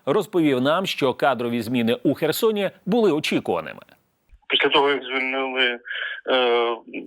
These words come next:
Speaker 2: голову обласної військової адміністрації Янушевича, який призначав, було зрозуміло, що Лугову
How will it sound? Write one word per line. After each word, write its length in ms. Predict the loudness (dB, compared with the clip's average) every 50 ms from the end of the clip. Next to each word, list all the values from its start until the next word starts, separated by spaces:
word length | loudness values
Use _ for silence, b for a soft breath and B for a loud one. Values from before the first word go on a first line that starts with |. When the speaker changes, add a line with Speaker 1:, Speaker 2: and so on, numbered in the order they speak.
| -4 -2 0 0 2
Speaker 2:
голову 540 | 4 4 4 4 4 0 0 -2 -2 -2 -2
обласної 500 | -4 -4 -4 -4 -4 -2 -2 0 2 2
військової 260 | 2 2 2 -2 -2 -2
адміністрації 500 | -4 -4 -2 0 0 0 0 0 -2 -2
Янушевича, 480 | 0 -2 -2 0 0 0 2 2 0
який 320 | 0 -2 -4 -4 -4 -4 0
призначав, 580 | 0 0 2 2 0 0 2 4 4 4 2 2
було 200 | 0 0 0 0
зрозуміло, 560 | -2 -6 -6 -8 -6 -6 -4 -2 -2 -2 -4
що 260 | -2 -4 -2 2 2 2
Лугову 600 | 2 0 2 2 2 2 2 0 0 0 0 0